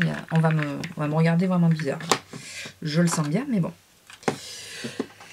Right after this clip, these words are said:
À la rigueur. Ah si, euh, avec Azélia,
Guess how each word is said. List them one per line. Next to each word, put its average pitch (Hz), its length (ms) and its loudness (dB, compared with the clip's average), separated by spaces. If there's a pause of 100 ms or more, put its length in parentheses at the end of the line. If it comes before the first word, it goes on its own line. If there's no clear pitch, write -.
(1600)
À - 60 -4
la 156 80 -4
rigueur. 156 260 0 (2500)
Ah 233 140 8
si, 226 380 2
euh, 180 40 8
avec 170 320 8
Azélia, 185 640 6